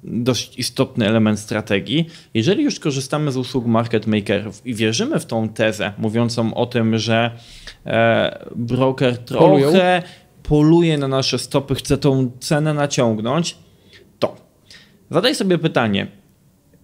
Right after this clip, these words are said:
Speaker 1: jak łatwo jest naciągnąć cenę o jeden pips, o dwa pipsy, gdzie mamy zdecentralizowany rynek i różne notowania i te notowania mogą się od siebie różnić,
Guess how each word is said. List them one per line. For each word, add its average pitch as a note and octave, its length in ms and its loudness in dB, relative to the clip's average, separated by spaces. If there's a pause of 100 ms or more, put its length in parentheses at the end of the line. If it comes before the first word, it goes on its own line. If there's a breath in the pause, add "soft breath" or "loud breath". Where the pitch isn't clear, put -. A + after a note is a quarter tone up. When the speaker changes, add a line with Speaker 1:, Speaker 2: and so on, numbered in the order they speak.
Speaker 1:
jak C3+ 260 -2
łatwo C3+ 360 0
jest E3+ 200 2
naciągnąć C#3 640 -2
cenę B2+ 360 -2
o G#2+ 80 -4
jeden A#2+ 360 -2
pips, - 340 -12
o - 60 -14
dwa A#2 240 0
pipsy, - 360 -8
gdzie A2 140 -4
mamy A2 260 2
zdecentralizowany A2+ 1160 0
rynek A2+ 420 -2
i A#2 80 -6
różne C#3 320 -2
notowania A#2+ 500 -2
i A2+ 60 -2
te A2 160 -6
notowania A2+ 440 -2
mogą A#2 280 0
się A2+ 200 -4
od A2 140 -6
siebie A2 220 -2
różnić, G#2 540 -6